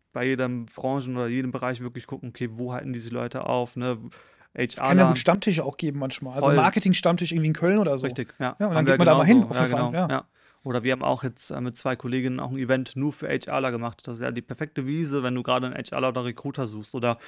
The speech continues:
Speaker 1: ich habe auch schon ein, zwei Podcasts mal mitgemacht, wo ich über unseren Recruiting noch mal ein bisschen ausführlicher auch gesprochen habe.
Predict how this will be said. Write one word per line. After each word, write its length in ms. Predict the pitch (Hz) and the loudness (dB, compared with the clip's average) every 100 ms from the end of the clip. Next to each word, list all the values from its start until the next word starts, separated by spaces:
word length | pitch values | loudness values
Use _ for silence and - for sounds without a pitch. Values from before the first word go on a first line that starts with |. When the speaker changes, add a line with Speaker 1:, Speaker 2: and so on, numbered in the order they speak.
| - | -18
Speaker 1:
ich 60 | - | -10
habe 100 | 127 | -6
auch 60 | 127 | -6
schon 160 | 131 | -6
ein, 120 | 123 120 | -6 -6
zwei 140 | 131 | -6
Podcasts 460 | - 143 - 127 - | -6 -8 -6 -8 -6
mal 60 | |
mitgemacht, 340 | 117 - 135 110 | -8 -8 -10 -8
wo 100 | 120 | -8
ich 80 | 113 | -8
über 160 | 117 - | -8 -6
unseren 240 | 131 127 | -4 -4
Recruiting 500 | 117 113 - 139 131 | -6 -10 -10 -8 -8
noch 100 | 120 | -8
mal 80 | 113 | -8
ein 60 | 113 | -8
bisschen 180 | 117 127 | -10 -10
ausführlicher 440 | 127 - 131 123 | -12 -8 -8 -6
auch 80 | 113 | -8
gesprochen 380 | 113 - 123 120 | -10 -10 -10 -4
habe. 160 | 117 | -6